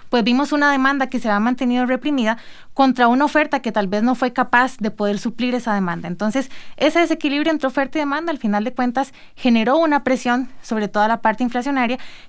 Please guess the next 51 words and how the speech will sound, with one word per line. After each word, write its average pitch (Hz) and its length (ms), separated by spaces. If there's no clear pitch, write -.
que 247 120
se 240 120
vino 269 220
a 294 40
exacerbar 254 500
con 269 120
el 254 100
conflicto 240 400
entre 233 180
Rusia 202 240
y 185 40
Ucrania. 175 300
Entonces, 202 400
esos 294 240
dos 302 160
elementos, 294 500
particularmente 240 800
el 240 80
conflicto 240 400
entre 247 200
Rusia 254 220
y 262 40
Ucrania, 262 580
añadió 233 600
más 262 180
presión 247 340
a 240 60
la 220 120
parte 226 260
de 254 80
precios, 240 420
particularmente 214 960
por - 60
la 262 100
vía 233 160
de 254 60
las 233 100
materias 185 400
primas. 180 300
Entonces, 202 420
eso 277 320
junto 269 460
ha 220 100
llevado 226 360
que - 80
hoy 220 120
por 240 160
hoy 247 100
la 247 80
inflación 202 380
esté 226 320